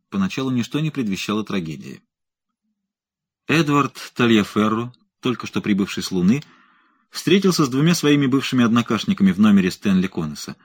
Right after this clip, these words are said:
Когда он вошел, Коннес встал и сдержанно поздоровался с ним,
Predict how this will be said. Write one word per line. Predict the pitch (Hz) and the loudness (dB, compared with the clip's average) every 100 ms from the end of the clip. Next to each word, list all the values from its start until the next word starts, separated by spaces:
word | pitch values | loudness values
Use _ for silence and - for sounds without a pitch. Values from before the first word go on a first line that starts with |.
| _ _ _ - | _ _ _ -8
Когда | 98 107 | 0 2
он | 110 | 2
вошел, | 104 - 117 | 2 -2 -2
Коннес | 110 101 92 | 2 2 2
встал | - - 170 131 | -6 -4 -2 -2
и | |
сдержанно | 85 92 85 85 | -2 -2 -2 -4
поздоровался | 90 85 98 156 151 - | -4 -4 -2 -2 -6 -10
с | - | -6
ним, | 135 123 | -6 -6